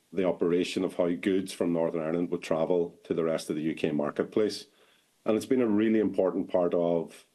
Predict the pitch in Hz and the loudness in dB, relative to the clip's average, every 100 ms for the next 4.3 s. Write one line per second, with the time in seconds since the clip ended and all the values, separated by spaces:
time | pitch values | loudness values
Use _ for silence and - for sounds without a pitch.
0 | - 87 85 87 90 92 95 98 92 95 | -8 -4 -2 -2 0 0 0 0 0 0
1 | 90 - 87 107 101 - 110 107 98 92 | 0 0 0 -2 -2 -2 0 0 0 -2
2 | - 101 127 117 - 101 92 90 101 95 | -2 0 0 -2 -2 -2 -2 -2 0 0
3 | 95 90 - _ _ _ _ _ _ _ | 0 -4 -10 _ _ _ _ _ _ _
4 | - 95 95 | -2 -2 -2